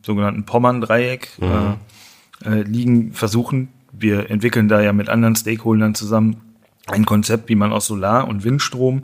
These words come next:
Speaker 1: über die Wasserstoffproduktion dann die Stadt Grimm beheizen kann und, äh, vielleicht auch noch, äh, genug Fernwärme für das, äh, Pommern-Dreieck bereitstellen kann. Weil in den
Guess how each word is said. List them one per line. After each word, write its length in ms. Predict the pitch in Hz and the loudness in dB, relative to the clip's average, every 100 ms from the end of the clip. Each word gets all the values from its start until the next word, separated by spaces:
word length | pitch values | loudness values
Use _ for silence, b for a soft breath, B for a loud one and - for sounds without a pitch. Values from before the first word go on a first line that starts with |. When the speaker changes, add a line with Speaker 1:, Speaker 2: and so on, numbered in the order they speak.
| B B B B | B B B B
Speaker 1:
über 200 | 113 104 | 2 2
die 140 | 101 | 4
Wasserstoffproduktion 1120 | 117 139 123 127 - 123 113 110 117 113 117 | 2 0 -2 -4 -4 -4 -2 -2 2 2 4
dann 160 | 107 107 | 2 2
die 40 | |
Stadt 280 | 98 101 - | -2 -6 -4
Grimm 280 | 127 143 143 | 0 2 2
beheizen 460 | 127 127 127 - 120 | 0 0 -2 -4 -2
kann 380 | 123 117 117 | 0 0 -2
und, 340 | - 107 104 104 | -4 -2 0 -2
äh, 220 | 110 101 | -4 -6
vielleicht 320 | - 104 107 | -2 -2 -2
auch 100 | 107 | -4
noch, 260 | 101 104 - B B B | -4 -6 -8 B B B
äh, 140 | - 104 | -8 -2
genug 320 | 107 117 - | 2 2 2
Fernwärme 540 | 107 107 110 110 110 | 0 2 4 2 2
für 340 | 107 110 110 107 | 0 0 0 0
das, 540 | 101 101 101 - - | -4 -6 -6 -8 -10
äh, 260 | - 101 95 | -6 -4 -4
Pommern-Dreieck 640 | 107 120 95 92 90 90 | -2 0 0 -2 -4 -4
bereitstellen 580 | 101 92 101 - 107 120 | -4 -4 -4 -2 -2 -2
kann. 280 | 127 160 - B B B B B _ _ _ - | -2 -4 -6 B B B B B _ _ _ -2
Weil 380 | 101 101 101 - | 2 2 0 -2
in 180 | 120 113 | 2 4
den 400 | 110 107 104 | 4 4 2